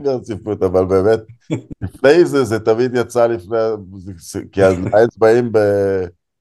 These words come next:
Speaker 1: בסריות של שתים עשרה שנה, אז, אז
Speaker 2: <laughs>
Speaker 1: לפני הפעם הזאת זה באמת יצא ככה, שרק
Speaker 2: כן,
Speaker 1: לפני
Speaker 2: כן.
Speaker 1: הסיור של הליינס הם זכו. עכשיו זה, הסיור הבא של הליינס הוא לאוסטרליה, אני חושב.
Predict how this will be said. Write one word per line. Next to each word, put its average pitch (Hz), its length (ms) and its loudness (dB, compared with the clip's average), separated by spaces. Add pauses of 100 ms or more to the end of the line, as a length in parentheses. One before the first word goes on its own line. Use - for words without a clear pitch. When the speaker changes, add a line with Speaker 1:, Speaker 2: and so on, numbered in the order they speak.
(340)
Speaker 1:
בסריות 107 500 2
של 104 140 -6
שתים 107 280 0
עשרה 104 220 -6
שנה, 107 460 2 (460)
אז, 82 360 -12 (140)
אז - 220 -2
Speaker 2:
<laughs> 117 60 -8
Speaker 1:
לפני - 300 -2 (100)
הפעם 110 260 4
הזאת 95 280 0 (100)
זה 90 160 -4
באמת 90 380 0
יצא 104 360 -4
ככה, 90 280 -8 (480)
שרק 95 380 0
Speaker 2:
כן, 95 80 -6
Speaker 1:
לפני 80 140 -8
Speaker 2:
כן. 82 100 -18 (160)
Speaker 1:
הסיור 98 320 -2
של 92 180 -8
הליינס 87 440 2
הם 78 100 -14
זכו. 69 400 -14
עכשיו 95 360 -2
זה, 78 460 -4
הסיור 90 360 -6
הבא 85 200 -2
של 82 160 -10
הליינס 80 440 -2
הוא 92 200 -8
לאוסטרליה, 92 920 -2
אני 67 120 -10 (100)
חושב. 57 240 -14